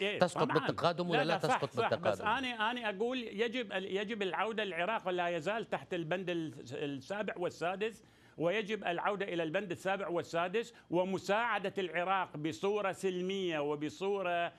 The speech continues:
Speaker 1: سياسية ودبلوماسية من أجل ت-، ت-، من أجل ت-،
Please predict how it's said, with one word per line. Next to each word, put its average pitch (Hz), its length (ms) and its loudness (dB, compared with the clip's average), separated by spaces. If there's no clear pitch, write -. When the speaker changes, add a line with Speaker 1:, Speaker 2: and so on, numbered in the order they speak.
Speaker 1:
سياسية 180 760 0
ودبلوماسية 190 1200 -2
من 180 200 -2
أجل 190 240 0
ت-، - 180 -6
ت-، 165 440 -2
من 165 160 -4
أجل 175 300 -2
ت-، 156 260 -2